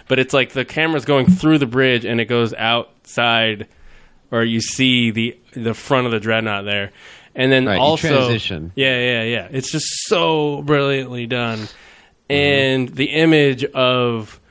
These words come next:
Speaker 1: the bomber fighter there, like, dropping, like, in the explosion and stuff, like, in the
Speaker 2: Mm-hmm.
Speaker 1: horizon, and, oh,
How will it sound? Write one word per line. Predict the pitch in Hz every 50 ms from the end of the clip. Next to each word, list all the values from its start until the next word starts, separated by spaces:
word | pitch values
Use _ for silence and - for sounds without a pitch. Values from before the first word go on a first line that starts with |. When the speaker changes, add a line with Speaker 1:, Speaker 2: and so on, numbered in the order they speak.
| _ _ _ _ _ _ _ _ _ _ _ - -
Speaker 1:
the | 131 127 120 117 117 120 120 123
bomber | 120 127 123 127 135 139 135 131 120 113 110 107 - -
fighter | - - 117 113 110 107 110 107 107
there, | 107 110 107 107 107 107 104 101 95 92 - - _ _ _ _ _ -
like, | 107 107 104 101 98 - - - _ _ _ _ _ _ _ _ _ _ _ _ _ _ _ _ _ _ _ -
dropping, | 131 131 135 117 123 120 - 135 127 123 -
like, | 113 113 107 - -
in | - - 135 127
the | 120 110
explosion | 104 - - - 120 117 117 117 113 110 107 101 104
and | 101 95
stuff, | - - 110 101 98 - -
like, | 104 101 95 -
in | - - 113
the | 110 104
Speaker 2:
Mm-hmm. | 95 110
Speaker 1:
horizon, | 107 107 104 101 101 107 90 98 101 98 98
and, | 95 90 -
oh, | 117 127 117 117 101 -